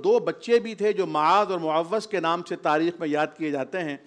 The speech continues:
जो दोनों भाई थे और दोनों अपनी एड़ियों के ऊपर करके पंजों के बल खड़े होकर मुकाबले तन पेश कर रहे थे कि मैं इससे बड़ा हूँ और मैं इससे बड़ा हूँ।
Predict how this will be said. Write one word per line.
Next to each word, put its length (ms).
जो 100
दोनों 360
भाई 340
थे 260
और 160
दोनों 280
अपनी 280
एड़ियों 500
के 140
ऊपर 540
करके 500
पंजों 360
के 120
बल 200
खड़े 280
होकर 360
मुकाबले 480
तन 240
पेश 200
कर 140
रहे 140
थे 100
कि 100
मैं 180
इससे 240
बड़ा 180
हूँ 140
और 100
मैं 140
इससे 220
बड़ा 160
हूँ। 200